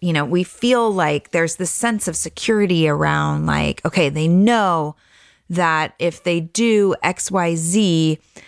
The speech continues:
this will happen. So knowing that that consequence, that punishment is in place will keep them from going off the rails, right? Like, it gives us this false sense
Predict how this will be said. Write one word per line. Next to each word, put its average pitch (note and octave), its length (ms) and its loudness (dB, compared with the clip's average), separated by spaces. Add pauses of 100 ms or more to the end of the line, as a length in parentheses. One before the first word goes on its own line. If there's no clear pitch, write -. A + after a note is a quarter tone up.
(140)
this G3 280 0
will F3+ 140 -2
happen. C#3+ 520 -4
So D#3+ 300 -2 (320)
knowing A#3+ 500 2
that G3+ 160 -2
that F3+ 220 -2
consequence, F3+ 720 -4
that - 220 -4
punishment F3 460 0
is D#3+ 140 0
in D#3 140 -2
place D4+ 640 -2 (640)
will E3 260 0
keep C#4+ 300 -2
them D#3 520 -2 (480)
from E3 640 -2 (1080)
going D#3+ 240 0
off D3+ 220 -2
the D3 100 -6
rails, - 420 -4
right? D#3+ 220 0
Like, E3 160 -2
it F3+ 160 -6
gives C4+ 260 -2
us B3 180 -2
this - 260 -4
false F3 440 -2
sense D3+ 460 -4